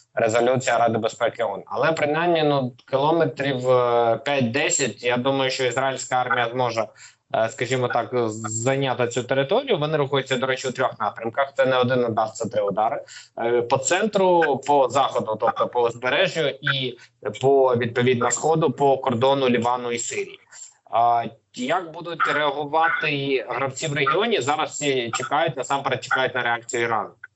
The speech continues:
Бо, знаєте, як людина, яка дуже багато з'являється в медійному просторі арабського світу, я, безумовно, слідкую, що пишуть арабські журналісти. І ось такий інсайт від, е, зірок,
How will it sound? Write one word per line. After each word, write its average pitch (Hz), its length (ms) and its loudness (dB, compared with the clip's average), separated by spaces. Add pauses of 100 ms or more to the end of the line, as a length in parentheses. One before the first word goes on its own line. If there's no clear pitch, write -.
(320)
Бо, - 260 0 (440)
знаєте, 147 260 0
як 147 160 0
людина, 160 360 2
яка 151 180 -2
дуже 165 240 2
багато 131 400 -2
з'являється 117 500 -2
в - 20 -8
медійному 117 380 -2
просторі 117 380 -4
арабського 117 480 0
світу, 294 360 0
я, 151 200 0
безумовно, 143 480 0
слідкую, 127 480 0
що 143 260 0
пишуть 131 400 2 (280)
арабські 120 380 -2
журналісти. 113 600 0 (320)
І 113 100 4
ось 151 160 2
такий 151 260 0
інсайт 139 480 0
від, 117 360 2
е, 113 140 4 (480)
зірок, 127 500 0